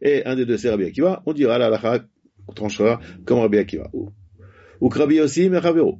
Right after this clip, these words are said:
Et aussi, on dira que la Halacha est comme Rabbi aussi, quand il est contre une seule personne. Ou que Rabbi, Rabbi, c'est Rabbi Udanasi, mais Chavero, contre, lorsqu'il a en, en face de lui une seule personne. Les Ma'il Cheta, la Gemara dit, à quoi ça sert de savoir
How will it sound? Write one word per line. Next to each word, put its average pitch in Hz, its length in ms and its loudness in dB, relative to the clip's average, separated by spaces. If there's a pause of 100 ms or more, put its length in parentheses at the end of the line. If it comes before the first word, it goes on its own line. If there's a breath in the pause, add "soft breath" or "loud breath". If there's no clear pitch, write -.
Et 127 280 4
aussi, 120 260 0
on 143 100 2
dira 135 240 2
que 135 320 2
la 104 120 2
Halacha 110 260 0
est - 20 -4
comme 120 160 -2
Rabbi 117 180 0
aussi, 113 360 2 (240 loud breath)
quand 127 500 0
il 113 160 0
est 113 80 4
contre 127 380 -4
une 139 160 4
seule 135 180 2
personne. 107 320 -4 (100)
Ou 147 120 4
que 165 100 2
Rabbi, 151 640 2
Rabbi, 110 360 0
c'est - 120 -12
Rabbi 80 180 -8
Udanasi, 98 540 0
mais 90 200 0
Chavero, 147 440 2 (240 soft breath)
contre, 139 400 -4
lorsqu'il 117 440 0
a 113 280 0
en, 104 120 -4 (160)
en 92 100 -4
face 120 200 0
de 104 80 0
lui 135 300 2
une 120 100 -2
seule 98 180 0
personne. - 360 -8 (560 loud breath)
Les 104 80 2
Ma'il 98 260 0
Cheta, 98 320 -6 (140)
la - 100 -6
Gemara 104 240 2
dit, 123 400 2
à - 80 0
quoi 113 160 -2
ça 110 100 -6
sert 113 300 2
de 95 80 -2
savoir 98 380 0